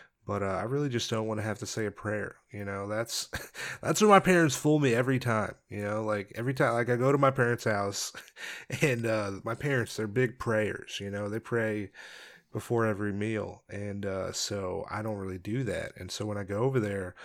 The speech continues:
they'll fucking throw me off and be like, "Hey, you wanna say the prayer before we, uh, eat?" And I'm not, I'm like, "Ooh." <laughs>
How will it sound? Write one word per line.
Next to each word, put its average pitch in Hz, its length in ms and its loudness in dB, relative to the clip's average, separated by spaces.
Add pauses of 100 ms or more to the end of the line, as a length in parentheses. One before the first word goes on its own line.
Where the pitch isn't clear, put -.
(300)
they'll 113 120 -4
fucking 104 360 -2
throw 117 340 2
me 107 160 0
off 135 340 2
and 107 80 -4
be 107 120 0
like, 107 180 0
"Hey, 165 240 0
you 120 240 -2
wanna 147 420 -2
say 135 220 -2
the 131 80 0
prayer 156 540 0 (200)
before 127 440 0
we, 123 200 2
uh, 117 140 0
eat?" 156 340 -4 (920)
And 110 160 2
I'm 151 160 4
not, 175 160 4
I'm 151 260 6
like, 107 240 4
"Ooh." 139 760 0 (220)
<laughs> - 1160 4